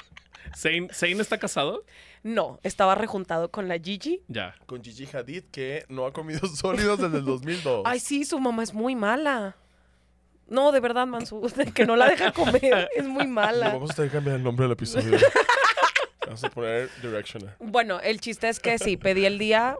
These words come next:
Speaker 2: o sea, pedí lo que quedaba del día porque me afectó mucho, güey.
Speaker 1: Guau.
Speaker 2: O sea, sí lloré, no lo voy a negar, sí lloré.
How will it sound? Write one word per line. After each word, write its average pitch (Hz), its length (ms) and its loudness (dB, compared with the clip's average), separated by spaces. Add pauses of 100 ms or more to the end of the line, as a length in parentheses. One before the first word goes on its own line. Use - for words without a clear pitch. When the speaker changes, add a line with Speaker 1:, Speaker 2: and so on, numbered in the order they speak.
Speaker 2:
o 214 120 -2
sea, 208 160 2
pedí 190 280 2
lo 202 120 -2
que 226 120 -4
quedaba 185 380 2
del 208 140 2
día 220 240 2
porque 175 340 -2
me 165 120 -6
afectó 165 280 -12
mucho, 180 360 -12
güey. 208 280 -14
Speaker 1:
Guau. - 300 -14 (400)
Speaker 2:
O 190 100 -4
sea, 208 140 -2
sí 220 120 -4
lloré, 202 280 0
no 170 140 -2
lo 175 60 2
voy 170 100 0
a 156 40 -4
negar, 139 240 -10
sí 147 100 -14
lloré. 147 220 -12